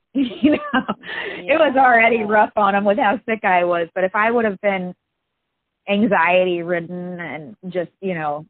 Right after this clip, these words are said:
Speaker 1: it, it, it, yeah, I'm just, I'm very grateful for every tool that was at my disposal. I'm, I'm, yeah.
Speaker 2: Yeah. Yeah, and I think for the listeners, that, that's huge, that, you know, you worked there and you knew what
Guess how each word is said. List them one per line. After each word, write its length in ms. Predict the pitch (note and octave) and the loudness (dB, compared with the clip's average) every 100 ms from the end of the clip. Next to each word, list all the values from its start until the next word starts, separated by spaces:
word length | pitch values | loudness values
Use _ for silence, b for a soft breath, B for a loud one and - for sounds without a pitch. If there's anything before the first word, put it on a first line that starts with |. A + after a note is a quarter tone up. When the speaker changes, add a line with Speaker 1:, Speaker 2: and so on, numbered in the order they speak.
| _ | _
Speaker 1:
it, 220 | F#3 F#3 - | -6 -6 -2
it, 320 | G#3+ E3+ G#3+ A3+ | -2 -2 -2 -4
it, 60 | - _ _ - | -6 _ _ -8
yeah, 260 | E3 D#3 D3+ | -6 -6 -4
I'm 160 | G#3 A3+ | -4 -2
just, 160 | G#3+ _ _ _ | -4 _ _ _
I'm 120 | G3+ G#3 | -2 2
very 240 | A3+ A3+ | 4 2
grateful 540 | F3+ G3 F#3+ - F3+ - | 2 0 0 -2 -4 -2
for 100 | F3 | -2
every 300 | F3 F#3 F#3+ - | 0 0 -4 -4
tool 180 | G3 F#3 | -4 -2
that 180 | F3 - | -4 -6
was 100 | F3+ | -4
at 160 | E3+ | -4
my 140 | F3+ D#3+ | -4 -10
disposal. 580 | - - D#3+ C#3+ C#3+ D#3+ | -10 -10 -8 -8 -8 -8
I'm, 120 | D#3+ - G#3 | -10 -16 -18
I'm, 140 | E3+ | -18
yeah. 80 | F3+ | -14
Speaker 2:
Yeah. 540 | G3 A3 A3+ A3 G#3 F3+ _ _ _ _ _ b b b _ | -12 -12 -12 -14 -16 -20 _ _ _ _ _ b b b _
Yeah, 500 | A3 A3+ D4+ G#3+ E3+ - | -6 -2 0 2 0 -2
and 120 | A3 | -4
I 160 | G#3+ A3+ | -4 -4
think 260 | B3 A3+ - | -4 -6 -6
for 160 | A3 G#3 | -2 0
the 100 | F3+ | -2
listeners, 580 | D#3+ F#3+ - F3+ F3 E3 - | -6 -10 -16 -18 -16 -16 -14
that, 240 | F#3 G3 _ F#3 | -14 -14 _ -18
that's 200 | G#3+ F#3+ _ - | -16 -18 _ -18
huge, 300 | G#3+ F3 D#3 _ | -16 -16 -20 _
that, 300 | F#3+ F#3 F3 E3 _ _ | -14 -12 -14 -16 _ _
you 180 | G3+ | -20
know, 160 | G3 F#3 | -18 -18
you 200 | F#3+ G#3+ | -18 -14
worked 400 | G#3+ D#4 - - - _ _ F3 | -10 -10 -12 -20 -20 _ _ -16
there 380 | E3 E3 F#3+ | -14 -12 -14
and 240 | G3+ G3+ G#3 | -16 -18 -16
you 100 | G#3 | -16
knew 520 | G3+ G#3+ A#3 F3 E3+ | -16 -14 -12 -12 -12
what 240 | E3 E3 | -10 -10